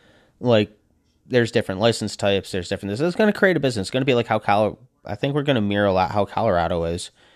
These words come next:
Um, I think we're gonna mirror really closely at how California is and how Washington is. Um, with, like, designated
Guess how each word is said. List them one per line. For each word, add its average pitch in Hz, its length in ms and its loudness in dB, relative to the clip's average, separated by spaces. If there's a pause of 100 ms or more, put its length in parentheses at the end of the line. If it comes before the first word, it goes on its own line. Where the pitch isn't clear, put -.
(380)
Um, 87 400 -2
I - 80 -8
think 107 180 -2
we're 110 100 -2
gonna 95 240 0
mirror 90 400 0
really 123 340 4
closely 90 420 -2
at 82 60 -6
how 90 120 -4
California 87 580 -6
is 85 380 -6
and 78 80 -10
how 82 600 -2
Washington 92 520 -2
is. 65 240 -14 (680)
Um, 78 400 -4
with, 90 120 -8
like, 85 280 -2
designated 87 800 -2